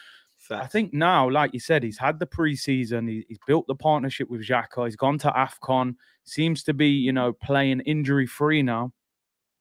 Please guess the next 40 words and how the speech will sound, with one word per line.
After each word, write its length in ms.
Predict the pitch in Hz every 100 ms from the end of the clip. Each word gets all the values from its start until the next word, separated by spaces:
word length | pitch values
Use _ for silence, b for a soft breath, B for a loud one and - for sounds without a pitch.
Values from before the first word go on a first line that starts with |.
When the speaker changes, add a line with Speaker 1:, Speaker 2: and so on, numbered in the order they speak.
| - 113
Speaker 1:
And 80 |
I 60 | 147
think 240 | - 254
we're 60 | 151
seeing 280 | 143 170 147
the 100 | 131
real 240 | 139 143
Thomas 340 | 123 143 123 113
Partey, 320 | - 202 120
and 160 | 123 120
it 60 |
excites 580 | - - - 180 214 -
me 120 | 131
'cause 200 | 113 131
I 80 | 120
think 320 | 113 139 120 - b b b b -
if 100 | 143
he's 180 | 226 247
playing 340 | - 185 156 139
this 180 | 165
good 220 | - 131 113
now, 360 | 131 160 113
imagine 420 | 110 135 185 143 143
how 220 | 151 160
good 220 | 135 151
he 120 | 135 135
would 240 | 127 117
be 160 | 139 135
with 180 | 123 123
an 100 | 131
even 300 | 135 120 107
better 320 | - 170 131
midfielder 680 | 123 113 - 123 110 110 104
next 300 | 110 120 131
to 140 | 131
him, 120 | 127
Speaker 2:
Mm. 20 | 104
Speaker 1:
you 60 |
know. 220 | 101 107
And, 120 | 110